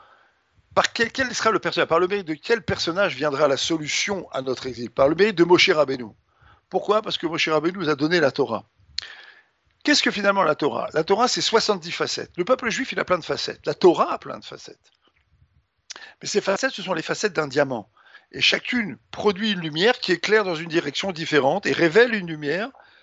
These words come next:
intérieure qui produit son effet sur l'extérieur dans une direction différente et elle permet au diamant de briller dans tous les sens. Et donc finalement, ce à quoi on doit réfléchir, c'est la chose suivante. C'est pas un problème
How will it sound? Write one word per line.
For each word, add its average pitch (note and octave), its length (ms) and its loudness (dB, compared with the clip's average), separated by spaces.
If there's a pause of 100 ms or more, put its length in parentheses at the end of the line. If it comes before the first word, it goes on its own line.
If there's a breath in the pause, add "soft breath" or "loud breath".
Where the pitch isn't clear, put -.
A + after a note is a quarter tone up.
(280 soft breath)
intérieure F3+ 840 0 (320)
qui - 100 -14
produit A3+ 400 -2
son G#3+ 240 -2
effet G3+ 300 0
sur E3 160 -6
l'extérieur F3+ 460 0
dans G3+ 80 0
une G3 140 -6
direction E3+ 440 -2
différente D3 480 0
et E3+ 40 2
elle E3 100 0
permet E3+ 480 0 (100)
au B2 100 -6
diamant C#3+ 480 2 (360 soft breath)
de D3 80 4
briller F3+ 300 2
dans D#3 120 4
tous D3 160 -6
les C3+ 100 -2
sens. - 440 -8 (840 soft breath)
Et C#3 60 -12
donc F#3 160 2
finalement, G#3+ 360 4
ce - 140 2
à F#3+ 60 2
quoi F#3+ 140 -4
on E3+ 40 -4
doit D#3+ 140 0
réfléchir, D#3+ 360 0
c'est D#3+ 80 -4
la C#3+ 40 -4
chose C3+ 180 -6
suivante. C3 400 -4 (420 loud breath)
C'est - 200 -2
pas A#3+ 160 4
un G#3+ 40 2
problème F3+ 600 0